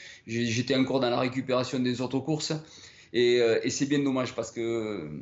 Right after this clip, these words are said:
je regrettais même quand j'étais en course me dire c'est bien dommage de la faire cette course sans être vraiment prêt parce qu'elle est, voilà, je pense qu'elle est faite pour moi. C'est, c'est, c'est des conditions que je,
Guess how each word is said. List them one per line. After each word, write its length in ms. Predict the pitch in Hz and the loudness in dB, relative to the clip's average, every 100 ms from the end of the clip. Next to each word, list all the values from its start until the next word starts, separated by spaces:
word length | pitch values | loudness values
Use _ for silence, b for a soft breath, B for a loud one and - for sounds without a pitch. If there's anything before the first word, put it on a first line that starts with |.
| - | -2
je 140 | 127 | 2
regrettais 420 | 160 156 165 160 175 | 4 4 2 2 2
même 260 | 160 156 | 2 0
quand 120 | 147 | 0
j'étais 240 | 135 - 135 | -2 -2 -2
en 120 | 139 | 0
course 260 | 156 151 139 | -2 -4 -4
me 120 | 139 | -2
dire 300 | 147 139 127 | 2 2 0
c'est 180 | - 135 | -2 0
bien 140 | 147 | 0
dommage 280 | 139 151 143 | 2 0 0
de 80 | 127 | -2
la 120 | 123 | -2
faire 120 | 147 | -2
cette 160 | - 131 | -4 -6
course 180 | 139 - | -6 -4
sans 180 | 123 | -4
être 160 | 123 127 | -4 -4
vraiment 340 | 117 131 123 | 0 2 2
prêt 340 | 123 147 165 160 B B - | 0 -2 -4 -6 B B -4
parce 160 | 120 | -2
qu'elle 220 | 135 123 | 0 2
est, 320 | 123 120 120 107 | 4 4 2 2
voilà, 280 | 123 139 | 2 0
je 160 | 113 110 | -2 -6
pense 240 | 101 131 | -4 -4
qu'elle 180 | - 123 | -2 0
est 80 | 123 | 0
faite 200 | 123 117 | -2 -4
pour 140 | 127 | -4
moi. 320 | 127 156 160 156 | 0 2 2 0
C'est, 320 | 123 113 113 B - | 0 0 -2 B -8
c'est, 220 | - 160 | -4 -2
c'est 160 | 135 | 0
des 80 | 127 | 0
conditions 420 | 123 131 127 135 | 2 2 2 2
que 80 | 123 | 2
je, 140 | 113 | 0